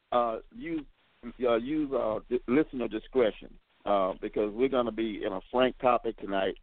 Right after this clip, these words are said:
It's not bad, but sensitive ears may interpret this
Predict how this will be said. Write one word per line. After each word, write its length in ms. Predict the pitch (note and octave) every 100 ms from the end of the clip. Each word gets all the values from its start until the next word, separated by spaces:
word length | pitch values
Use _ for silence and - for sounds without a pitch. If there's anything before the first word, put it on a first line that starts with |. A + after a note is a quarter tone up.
| _ -
It's 160 | A2+ A#2+
not 260 | C3 A#2+
bad, 300 | C#3+ D3+ A#2 - -
but 200 | G2+ A2 - _ -
sensitive 420 | D3+ C#3+ B2+ A#2
ears 320 | A2+ A#2+ A2+ - - - _ -
may 260 | A#2+ A#2+
interpret 440 | G#2 - A2 G2+
this 140 | G2